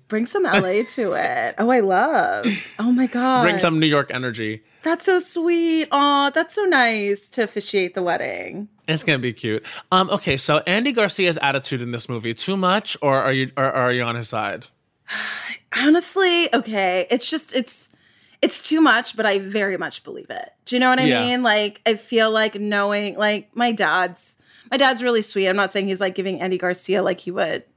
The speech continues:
Speaker 1: throw a hissy fit or anything like that. <laughs>
Speaker 2: But
Speaker 1: That.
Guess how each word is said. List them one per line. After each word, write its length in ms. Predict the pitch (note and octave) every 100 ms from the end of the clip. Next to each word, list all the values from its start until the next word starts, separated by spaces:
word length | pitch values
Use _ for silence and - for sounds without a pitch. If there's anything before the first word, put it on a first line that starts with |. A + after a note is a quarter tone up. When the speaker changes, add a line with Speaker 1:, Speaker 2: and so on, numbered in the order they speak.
| -
Speaker 1:
throw 140 | G3 F#3
a 60 |
hissy 320 | F#3 - F#3
fit 180 | - C3 -
or 100 | F#3
anything 380 | F#3 F3+ E3
like 220 | C#3 G3 -
that. 380 | A#2+ A2 - - -
<laughs> 100 | F#4+
Speaker 2:
But 440 | C3+ B2 B2 D3+
Speaker 1:
That. 340 | A3 G3+ -